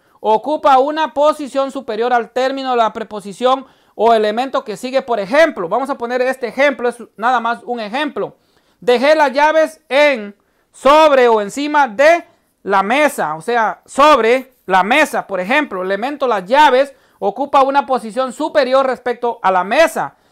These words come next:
que es el término de la preposición. O sea, en conclusión,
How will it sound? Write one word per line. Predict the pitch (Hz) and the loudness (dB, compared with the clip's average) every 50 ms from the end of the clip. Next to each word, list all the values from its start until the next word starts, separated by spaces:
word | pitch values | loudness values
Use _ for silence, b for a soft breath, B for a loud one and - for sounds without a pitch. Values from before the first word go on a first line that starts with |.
| _ _ _ | _ _ _
que | - 208 226 247 | -6 -2 -2 -2
es | 269 269 | 0 0
el | 294 277 254 269 | -2 -2 -2 -2
término | 254 254 269 277 294 294 285 | -2 -2 -2 -2 -4 -6 -4
de | 277 | -2
la | 247 226 - | -2 -2 -2
preposición. | 214 214 - - 190 170 175 165 - 277 302 277 190 151 _ | -4 -12 -14 -14 -14 -14 -14 -4 0 2 2 2 0 -4 _
O | _ _ _ _ | _ _ _ _
sea, | _ - 277 294 | _ 0 0 0
en | 285 277 | 2 2
conclusión, | 277 262 247 247 - 226 220 190 - 285 320 339 339 339 - | 0 0 0 0 -4 -10 -8 -2 2 4 6 6 4 2 -2